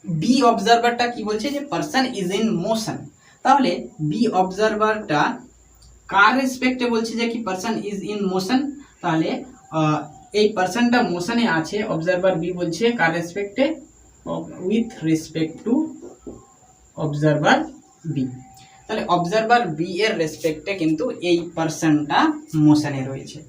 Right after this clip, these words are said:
তো এইটাই হচ্ছে actually আমাদের কি রিলেটিভ টার্মস। তাহলে এখান থেকে প্রমাণ করা গেল যে rest and motion are relative terms, এই দুটো হচ্ছে actually কি রিলেটিভ টার্মস।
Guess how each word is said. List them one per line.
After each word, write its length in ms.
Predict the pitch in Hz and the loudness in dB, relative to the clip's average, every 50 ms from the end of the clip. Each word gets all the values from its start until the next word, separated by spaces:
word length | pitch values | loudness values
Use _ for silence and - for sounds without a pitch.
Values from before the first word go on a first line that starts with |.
| - - - - - - | -20 -20 -20 -20 -10 -8
তো 80 | 233 | -6
এইটাই 460 | 214 - - 196 - - 277 302 269 247 | -6 -2 -2 0 4 6 6 6 6 4
হচ্ছে 220 | 247 247 - 208 | 0 -2 0 0
actually 440 | 180 160 - - 160 151 156 165 151 | 0 0 0 -2 -2 -2 -2 -2 0
আমাদের 380 | 156 151 156 - - - - | 0 2 2 2 2 0 -2
কি 300 | - 220 175 151 - - - - - - - - - _ _ - - - - | -2 0 2 2 2 0 -4 -10 -16 -20 -20 -20 -20 _ _ -20 -20 -10 -6
রিলেটিভ 600 | 143 143 160 165 180 190 185 - 277 262 - - | 0 2 2 4 4 2 2 2 2 0 0 0
টার্মস। 520 | - 143 135 131 127 127 127 - - - - | 0 0 2 2 0 -2 -4 -6 -10 -4 0
তাহলে 180 | 175 202 214 | 2 2 2
এখান 240 | 202 185 185 208 220 | 2 0 0 -2 -2
থেকে 160 | 220 220 233 | 0 0 0
প্রমাণ 360 | - - 185 185 226 254 277 | -2 0 0 2 4 4 4
করা 200 | 254 208 - - | 4 4 4 2
গেল 340 | - - - - - - - - - - - | 2 0 0 -2 -2 -2 -4 -6 -10 -14 -12
যে 360 | 139 143 151 151 156 156 156 - - - - 135 127 127 | 0 6 6 8 8 6 4 0 -6 -12 -12 -8 -4 0
rest 320 | - 262 262 - - - | 0 0 0 -2 -6 -8
and 400 | - - - 190 185 180 175 156 | -12 -8 -2 -2 0 2 2 2
motion 440 | 147 143 147 151 151 - - 233 240 | 2 2 2 2 2 2 0 -2 -4
are 500 | 233 - - 160 160 160 160 151 139 147 | -4 -2 0 2 2 2 2 0 0 4
relative 500 | 151 151 156 156 151 - - 120 - - | 6 8 8 8 6 2 -2 -6 -6 -4
terms, 240 | - 135 131 131 131 127 - - | -4 -4 -4 -4 -8 -10 -8 -4
এই 160 | 202 226 247 | 0 0 0
দুটো 260 | 226 185 185 185 190 | 2 0 0 0 -2
হচ্ছে 240 | 185 170 175 - 180 | -2 -2 -4 -4 -4
actually 320 | 165 - - 160 156 160 156 | -6 -4 0 0 2 2 2
কি 340 | - - 110 98 - - - - - - - - - - | 2 2 2 2 2 0 -6 -12 -20 -20 -20 -20 -12 -6
রিলেটিভ 600 | 147 143 156 156 151 160 160 - 247 - - - | 2 6 8 8 8 8 6 6 2 0 -2 -2
টার্মস। 300 | - 147 127 - 131 - | -4 -6 -6 -6 -10 -12